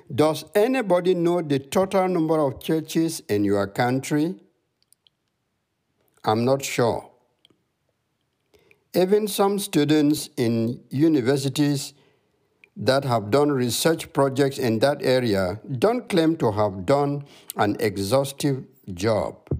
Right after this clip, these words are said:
Once I was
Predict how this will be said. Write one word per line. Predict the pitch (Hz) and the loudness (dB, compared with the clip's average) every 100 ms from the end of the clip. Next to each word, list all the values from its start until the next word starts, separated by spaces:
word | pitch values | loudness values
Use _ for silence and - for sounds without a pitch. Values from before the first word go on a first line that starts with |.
| - _ _ _ _ _ _ _ _ _ _ _ _ _ _ _ _ | -8 _ _ _ _ _ _ _ _ _ _ _ _ _ _ _ _
Once | - 120 160 190 185 165 - - _ _ - | -6 0 2 2 0 -2 -6 -12 _ _ -2
I | 123 135 151 | 2 2 2
was | 143 127 117 107 - | 2 2 0 -4 -4